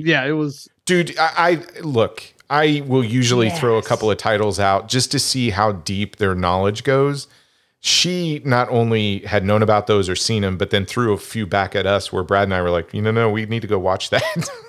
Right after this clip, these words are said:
Speaker 2: <laughs> So
Speaker 1: Absolutely.
Speaker 2: she's fantastic, and we,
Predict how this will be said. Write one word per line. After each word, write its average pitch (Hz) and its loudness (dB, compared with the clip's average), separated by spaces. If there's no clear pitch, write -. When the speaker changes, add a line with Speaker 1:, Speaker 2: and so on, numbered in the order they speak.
Speaker 2:
<laughs> - -2
So - 0
Speaker 1:
Absolutely. 143 -2
Speaker 2:
she's 151 0
fantastic, 104 -2
and 98 -4
we, 117 -2